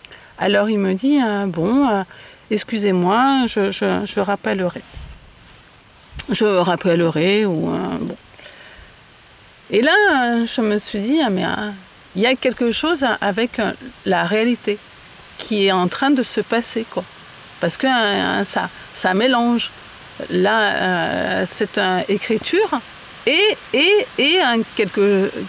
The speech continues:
quelque chose qui est, euh, réellement. Enfin,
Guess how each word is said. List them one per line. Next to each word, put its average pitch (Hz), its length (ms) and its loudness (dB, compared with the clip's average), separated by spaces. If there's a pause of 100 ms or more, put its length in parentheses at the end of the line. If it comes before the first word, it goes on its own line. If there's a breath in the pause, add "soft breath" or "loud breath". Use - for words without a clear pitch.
quelque 190 280 -2
chose 392 400 2 (420 loud breath)
qui 226 280 0
est, 370 140 2
euh, 180 720 0
réellement. 254 840 2 (440)
Enfin, - 200 -4